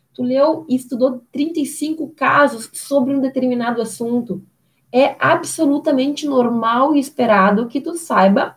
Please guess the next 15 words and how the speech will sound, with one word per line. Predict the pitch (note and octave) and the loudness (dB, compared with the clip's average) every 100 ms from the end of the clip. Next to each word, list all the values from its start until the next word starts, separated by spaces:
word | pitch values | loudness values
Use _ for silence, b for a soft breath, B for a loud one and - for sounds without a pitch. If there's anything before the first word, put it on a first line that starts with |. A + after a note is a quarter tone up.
| - | 2
muito. | B3+ C#4 E4 F4+ E4+ F#3+ - _ _ _ - | 6 6 6 4 2 -14 -20 _ _ _ -10
E | E4 | -6
que | E4 | -2
muitas | D#4 B3+ B3 F#3+ F#3 | 0 0 2 0 0
vezes | F#3 A3 C#4+ B3 | 0 2 2 2
o | |
teu | A#3+ | 4
orientador | B3+ C4 - B3 | 4 2 -2 -4
saiba | C#4 B3+ D4 | -2 0 2
menos | D4+ C4 E4+ C#4+ | 2 2 0 0
daquele | A#3+ A#3+ D#4+ G#4+ G4 | 0 -2 2 4 4
tema | - B3+ D4 D#4 | 2 -2 -2 -2
do | E4 | -6
que | D#4+ | -8
tu. | _ D#4 D4 | _ -6 -6